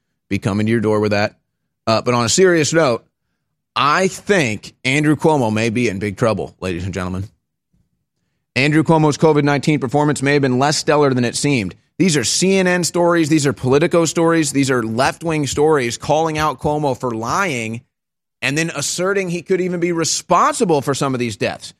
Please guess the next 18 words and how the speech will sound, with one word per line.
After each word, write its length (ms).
Now, 120
again, 260
we 320
were 100
reporting 440
that 320
a 80
long 260
time 300
ago. 380
They're 160
catching 320
up. 180
Here's 280
the 80
difference. 440
Letitia 580
James, 680